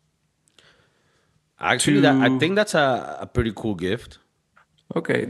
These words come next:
Speaker 2: Those can get expensive, though, but I think it's a very good gift. Are you sending a gi-, a, a signal, or are you sending, I hope not. I mean, I think if somebody were to give me this, I'll be like, "Damn,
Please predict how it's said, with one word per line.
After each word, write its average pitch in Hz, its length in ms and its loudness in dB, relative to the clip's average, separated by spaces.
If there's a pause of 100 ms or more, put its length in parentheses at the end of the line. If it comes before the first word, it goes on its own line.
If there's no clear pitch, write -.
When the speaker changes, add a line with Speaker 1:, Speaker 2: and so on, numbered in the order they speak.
(140)
Speaker 2:
Those 170 480 0
can - 280 -4
get 170 120 4
expensive, 104 640 -2
though, 117 280 -2 (100)
but 117 420 0 (120)
I 117 100 -2
think 311 240 -2
it's - 180 -6
a 113 40 2
very 101 360 0
good 92 220 -2
gift. 127 440 -4 (1300)
Are 139 100 4
you 135 160 4
sending 151 380 0
a 123 100 0
gi-, 123 120 2
a, 131 340 0
a 120 40 0
signal, 147 480 0
or 131 240 0
are 110 300 -2
you 107 140 -2
sending, 117 420 -2 (520)
I 120 80 4
hope 139 260 0
not. 98 320 -2 (500)
I 123 40 -2
mean, 123 180 2
I 104 80 2
think 127 400 -2 (720)
if - 100 -2
somebody 123 420 0
were 117 160 2
to - 240 -6
give 117 140 0
me 113 100 0
this, 117 580 -2 (300)
I'll 104 140 0
be 107 140 2
like, 98 220 0
"Damn, 127 440 -2